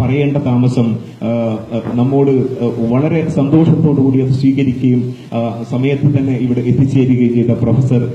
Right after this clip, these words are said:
ഏഹ്, ബാലകൃഷ്ണൻ സാറാണ്. അദ്ദേഹം കേരളവർമ്മ കോളേജിലെ അധ്യാപകനായിരുന്നു. ഒട്ടേറെ,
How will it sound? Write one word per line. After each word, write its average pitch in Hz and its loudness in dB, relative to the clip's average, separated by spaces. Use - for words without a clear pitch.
ഏഹ്, 113 0
ബാലകൃഷ്ണൻ 120 0
സാറാണ്. 117 0
അദ്ദേഹം 113 0
കേരളവർമ്മ 127 0
കോളേജിലെ 120 2
അധ്യാപകനായിരുന്നു. 120 0
ഒട്ടേറെ, 170 0